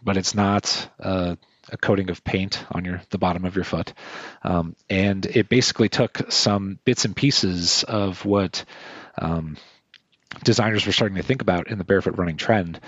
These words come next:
but made it more accessible so more people could, it, it was, you know, the, the gateway drug essentially into minimalism, uh, for, for lack of a better term.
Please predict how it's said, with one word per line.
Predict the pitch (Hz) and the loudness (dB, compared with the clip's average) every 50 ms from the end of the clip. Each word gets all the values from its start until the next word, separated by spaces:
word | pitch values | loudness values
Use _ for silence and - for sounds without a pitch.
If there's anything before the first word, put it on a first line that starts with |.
| - - - - - - | -18 -18 -18 -12 0 2
but | 95 90 82 | 2 2 4
made | 101 104 101 95 | 4 2 2 2
it | - - | 2 -4
more | 107 104 107 110 110 104 | -2 2 4 6 6 6
accessible | - - - 98 90 - - 80 85 85 85 | 4 2 2 2 2 2 0 0 0 -2 0
so | - - - 87 | 0 0 0 0
more | 87 90 95 92 | 0 2 2 2
people | 87 - - 95 90 - - 82 82 90 - | 0 0 -2 -2 -2 0 -2 -4 -4 -4 -6
could, | - - 101 92 90 90 - | -2 0 2 2 2 2 2
it, | - 110 98 - - | 0 0 0 0 0
it | 104 | -2
was, | 101 95 - - | -2 -4 -6 -4
you | - 98 | -4 -2
know, | 85 80 - _ _ | -2 -2 -6 _ _
the, | - 95 90 - | 0 0 0 2
the | - 110 | -2 0
gateway | 120 131 127 98 92 | 2 2 2 2 0
drug | 87 - 85 76 78 - - - | 0 0 -2 -2 -2 -8 -8 -6
essentially | - 90 - 92 85 - 85 82 82 | -4 0 0 0 0 0 -2 -2 -2
into | 82 85 85 - 90 82 78 | -4 -4 -4 -2 -2 -2 -2
minimalism, | 90 98 101 95 90 85 82 - 80 85 - _ _ _ - - - - - - - - - - | -4 -6 -6 -6 -6 -6 -6 -6 -8 -10 -12 _ _ _ -20 -20 -20 -20 -20 -18 -18 -18 -16 -8
uh, | - - 87 | -6 -6 -4
for, | - - 92 85 | -2 -2 -2 -2
for | - - - - 117 | -2 -4 -2 0 0
lack | 117 - 113 104 - | 2 2 0 0 0
of | 104 90 | -2 2
a | |
better | 98 92 87 85 | 2 2 2 2
term. | - - 85 80 | 0 -2 -2 -2